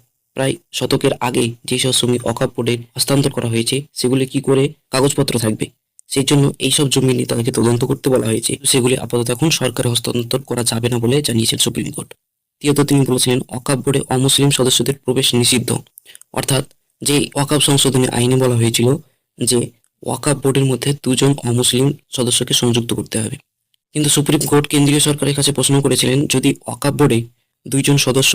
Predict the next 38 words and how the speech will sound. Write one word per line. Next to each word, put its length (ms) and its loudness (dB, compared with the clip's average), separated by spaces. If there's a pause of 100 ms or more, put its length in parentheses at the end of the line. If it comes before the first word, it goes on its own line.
(120)
অমুসলিম 320 2
সদস্য 320 2
যদি 160 4
যুক্ত 220 0
হয়, 180 -2 (280)
তাহলে 260 -2
কি 100 0
তারা 200 0 (100)
হিন্দু 280 2
ট্রাস্টে 320 0
কি 80 -2
মুসলিমদেরকে 480 0
প্রবেশ 260 0
করতে, 200 -4 (100)
করতে 240 -4
দেবে? 200 4 (840)
এ 80 -2
ব্যাপারে 260 2
প্রশ্ন 300 0
করেছেন, 280 2 (180)
তার 160 -6
জবাব 340 4
চাওয়া 200 0
হয়েছে। 300 0 (500)
সেই 140 0
জন্য 180 4 (280)
আপাতত 320 2 (380)
ওয়াকফ 360 0
বোর্ডে 200 2 (100)
অমুসলিম 460 2
সদস্যদের 1200 -2
প্রবেশ 280 2
নিষিদ্ধ 280 2
করা 180 -2
হয়েছে 220 0
এবং 140 4 (240)
মুসলিম 300 2
সদস্য 240 0